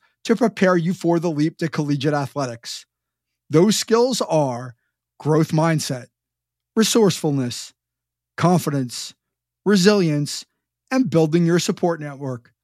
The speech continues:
Your investment in the Freshman Foundation Digital Playbook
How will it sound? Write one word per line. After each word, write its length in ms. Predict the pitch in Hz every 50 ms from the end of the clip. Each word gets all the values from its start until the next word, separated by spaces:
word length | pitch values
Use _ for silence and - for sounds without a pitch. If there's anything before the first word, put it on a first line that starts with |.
| _ _ _ _ _ _ _ _ _ _ _ _ _ -
Your 240 | 139 147 151 196 226
investment 560 | 220 190 196 208 185 - - 240 247 240 _ -
in 100 | 175 156
the 100 | 147 -
Freshman 400 | - 151 156 - - 214 202 -
Foundation 580 | - 220 220 220 196 208 202 - - 185 165
Digital 380 | 139 117 156 151 135 165 196 202
Playbook 540 | - - 254 269 247 170 170 165 165 -